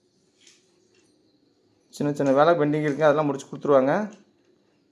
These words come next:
இந்த வீடியோ பிடிச்சிருந்தா லைக் பண்ணுங்க,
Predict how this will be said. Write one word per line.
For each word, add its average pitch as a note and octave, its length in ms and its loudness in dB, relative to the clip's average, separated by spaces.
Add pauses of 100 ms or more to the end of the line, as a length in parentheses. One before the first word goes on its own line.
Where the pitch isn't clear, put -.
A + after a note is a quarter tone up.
(680)
இந்த C3 180 0
வீடியோ G#3+ 300 6
பிடிச்சிருந்தா G3+ 440 2 (760)
லைக் D3 440 -2
பண்ணுங்க, E3+ 320 0